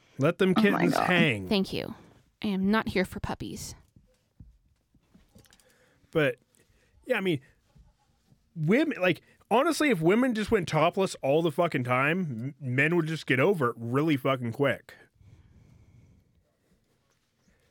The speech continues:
Speaker 1: And how I know this is you would think that going into a locker room and seeing all those dicks and make, "Oh my God." Yeah, you,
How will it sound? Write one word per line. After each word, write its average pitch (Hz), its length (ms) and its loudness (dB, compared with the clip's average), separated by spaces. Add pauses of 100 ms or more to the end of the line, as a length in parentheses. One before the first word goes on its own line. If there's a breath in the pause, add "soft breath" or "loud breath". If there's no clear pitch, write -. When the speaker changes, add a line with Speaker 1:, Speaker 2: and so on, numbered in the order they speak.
(300)
Speaker 1:
And 147 200 2
how 160 240 2
I 165 80 2
know 139 360 2
this 302 380 -4 (540 soft breath)
is 156 540 0 (180)
you 160 220 0
would 262 140 -6
think 302 440 -2
that 190 260 -2
going 185 300 2
into 214 300 -2
a 165 60 0
locker 127 500 -2
room 165 340 0
and 117 140 -2
seeing 139 340 -4
all 143 140 -2
those 127 260 -2
dicks 123 320 -4
and 107 100 -8
make, 104 200 -6
"Oh 139 240 -8
my 123 100 -12
God." 143 640 -8 (600 soft breath)
Yeah, 139 180 0
you, 151 220 -10